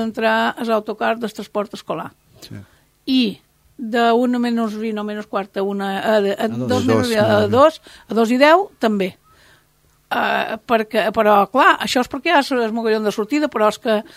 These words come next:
Speaker 1: tot el matí hi ha activitats, que és el dos, podeu, això ho sé perquè ho he viscut dins els camps,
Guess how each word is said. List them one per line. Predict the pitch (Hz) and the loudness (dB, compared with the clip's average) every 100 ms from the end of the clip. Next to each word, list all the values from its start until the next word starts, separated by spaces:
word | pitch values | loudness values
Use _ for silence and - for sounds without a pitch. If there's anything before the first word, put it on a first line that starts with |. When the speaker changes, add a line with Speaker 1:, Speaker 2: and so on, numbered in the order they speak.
| - - | -14 -2
Speaker 1:
tot | 240 269 | -2 0
el | 254 | -2
matí | 262 277 262 | 0 2 2
hi | 233 247 | 2 0
ha | |
activitats, | 247 - 247 247 277 254 | -2 -2 0 4 4 2
que | - | -2
és | 226 | -4
el | 233 | -2
dos, | 233 233 - | 0 0 0
podeu, | 220 214 | 0 0
això | 240 | 0
ho | 214 | -2
sé | 240 | -2
perquè | 220 220 | -4 0
ho | |
he | 208 | 0
viscut | 214 - 226 | -2 -6 -6
dins | 220 214 | -6 -8
els | 233 | -2
camps, | 262 | -2